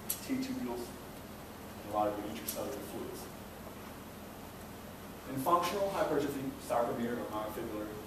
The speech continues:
it's not the buzzwords like functional training. You know, it's not when they talk about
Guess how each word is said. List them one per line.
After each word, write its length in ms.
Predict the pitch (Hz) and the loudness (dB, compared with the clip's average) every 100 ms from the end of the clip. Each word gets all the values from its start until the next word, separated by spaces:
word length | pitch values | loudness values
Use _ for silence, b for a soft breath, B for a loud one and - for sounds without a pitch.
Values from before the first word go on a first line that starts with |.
| - - - | -8 -10 -8
it's 120 | - 143 | -8 0
not 240 | 147 151 | 2 2
the 80 | - | 2
buzzwords 400 | - 127 120 113 | 4 4 2 0
like 160 | - - | 0 0
functional 320 | - 110 107 | -2 -2 -2
training. 240 | 92 - - - - | -4 -4 -6 -8 -8
You 80 | 101 | -6
know, 60 | 95 | -4
it's 100 | 90 | -2
not 240 | 104 - | -2 -2
when 80 | 98 | -2
they 80 | 101 98 | -4 -4
talk 180 | 107 - | -2 -2
about 360 | - - - - | 0 2 2 0